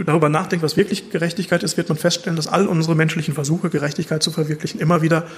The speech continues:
scheitern, weil sie immer, weil sie nie jede Situation berücksichtigen können, weil sie nur Annäherungen darstellen. Es bleibt ein schlechtes Gewissen. Die Fragilität, das immer auch unsichere und erschütterbare Ringen um Gerechtigkeit, gehört daher zum Wesen Europas. Es ist meines Erachtens offen, ob die jetzige Krise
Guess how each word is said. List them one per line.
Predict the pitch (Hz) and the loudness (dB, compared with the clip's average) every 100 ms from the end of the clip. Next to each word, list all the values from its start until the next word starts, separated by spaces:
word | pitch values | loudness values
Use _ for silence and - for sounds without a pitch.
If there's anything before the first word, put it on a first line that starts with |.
| - - | -18 -4
scheitern, | 190 233 - 131 | 2 2 0 -6
weil | 131 | -6
sie | - | -4
immer, | 151 156 156 - | -4 -4 -4 -4
weil | 147 | 0
sie | 156 | 6
nie | 208 | 6
jede | 190 175 170 | 6 2 0
Situation | 156 160 156 180 202 | 0 -2 0 2 2
berücksichtigen | 165 147 - 131 143 139 | 2 0 -4 -6 -8 -8
können, | 135 123 - - - | -6 -8 -8 -16 -4
weil | 143 | 0
sie | 156 | 4
nur | 190 | 4
Annäherungen | 180 190 156 127 123 | 4 4 4 2 -4
darstellen. | 117 120 - - - - - | -8 -10 -10 -10 -12 -16 -10
Es | |
bleibt | - 147 - | 0 0 2
ein | 185 180 | -2 -2
schlechtes | - - 180 - | -6 -2 -4 0
Gewissen. | 185 196 135 113 - - - - - - - | 0 0 -4 -12 -20 -20 -18 -18 -18 -14 -6
Die | 160 | 0
Fragilität, | 156 156 147 147 208 247 160 - - | 2 2 0 -2 0 0 0 0 0
das | - | 2
immer | 202 220 | 4 4
auch | 147 | 4
unsichere | 135 226 196 165 143 135 | 4 4 4 0 0 0
und | 135 | 0
erschütterbare | 135 226 233 185 147 135 | -2 0 0 2 2 2
Ringen | 143 185 | 2 2
um | 156 | -2
Gerechtigkeit, | 139 131 - 165 - 170 - - - - | -2 -6 -6 -8 -6 -8 -8 -18 -14 0
gehört | 139 147 | 2 4
daher | 135 151 | 2 0
zum | 170 151 | 0 2
Wesen | 156 165 | 2 2
Europas. | 170 196 208 - - - - - - - - _ - | -2 -2 -2 -2 -6 -14 -20 -20 -20 -20 -20 _ -4
Es | 180 | 0
ist | 226 | 0
meines | 190 196 | 2 2
Erachtens | - 165 156 | 0 0 -2
offen, | 151 - 233 | -2 -2 -4
ob | - | -4
die | 170 | 0
jetzige | 147 156 202 185 | 0 0 -2 -4
Krise | - 170 175 190 | -4 -4 0 -2